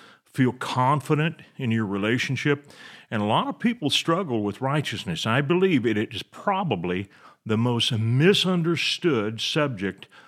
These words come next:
among New Testament believers today. Righteousness is hugely important. Um, man from the very beginning has tried to obtain his own righteousness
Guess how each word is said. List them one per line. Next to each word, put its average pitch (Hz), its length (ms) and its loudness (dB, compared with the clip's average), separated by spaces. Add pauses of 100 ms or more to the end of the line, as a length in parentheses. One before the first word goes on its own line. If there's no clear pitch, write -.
(140)
among 123 400 0
New 127 140 4
Testament 120 600 -2
believers 104 500 -4
today. 85 380 -6
Righteousness 110 720 -4
is 87 140 -6
hugely 127 500 2
important. 90 460 -6 (600)
Um, 160 380 2 (300)
man 226 500 8
from 170 360 4
the 117 60 2
very 139 360 2
beginning 95 720 -2 (1120)
has 127 220 2
tried 165 520 0
to 131 180 2
obtain 143 480 0
his 110 220 -2
own 120 320 -2
righteousness - 840 -6